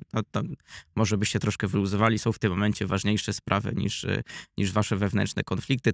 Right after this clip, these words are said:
To zostaje odsunięte na drugi bok, gdy, gdy wybucha wojna, gdy, gdy dochodzi do rosyjskiej inwazji. Zostaje zawarty pewien taktyczny sojusz między, e, między najważniejszymi politycznymi siłami. Na czas wojny ten cały konflikt polityczny, wewnętrzny,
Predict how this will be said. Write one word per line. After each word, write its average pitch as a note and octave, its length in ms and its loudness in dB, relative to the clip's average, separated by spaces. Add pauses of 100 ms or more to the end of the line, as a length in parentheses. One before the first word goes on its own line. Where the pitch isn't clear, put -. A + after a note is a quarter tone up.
(120)
To C#3 260 6
zostaje A2 400 2
odsunięte G2+ 460 0
na G2 100 0
drugi G2+ 300 0
bok, G2+ 260 -2
gdy, G2 580 0
gdy G2 580 2
wybucha G2+ 300 -2
wojna, G2+ 360 0
gdy, G2 180 -2
gdy G#2 220 0
dochodzi G2+ 380 -2
do G2+ 100 0
rosyjskiej - 500 -2
inwazji. C3 500 2 (360)
Zostaje C#3 440 4
zawarty G#2+ 440 4
pewien A2 300 2
taktyczny G#2+ 540 2
sojusz - 460 0
między, G2 600 0
e, F#2+ 240 2
między G2+ 260 0
najważniejszymi G2+ 680 0
politycznymi G2 640 -2
siłami. D3+ 460 2 (320)
Na B2+ 220 4
czas F2+ 260 -2
wojny B2+ 480 6
ten G2 240 -4
cały G2+ 260 0
konflikt - 480 0
polityczny, G2 500 0
wewnętrzny, A2 680 2